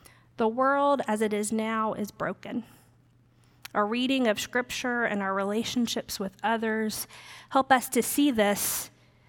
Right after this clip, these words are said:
but it also helps us to know what fixes we can work towards together, towards the healing that brings us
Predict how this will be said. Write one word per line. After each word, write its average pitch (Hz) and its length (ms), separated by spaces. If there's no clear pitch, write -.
but 254 100
it 254 80
also 302 320
helps 285 320
us 277 160
to 269 120
know 220 240
what - 240
fixes 277 580
we 240 100
can 226 260
work 240 260
towards 220 420
together, 208 540
towards 233 320
the 247 100
healing 269 580
that 220 240
brings 233 300
us 196 180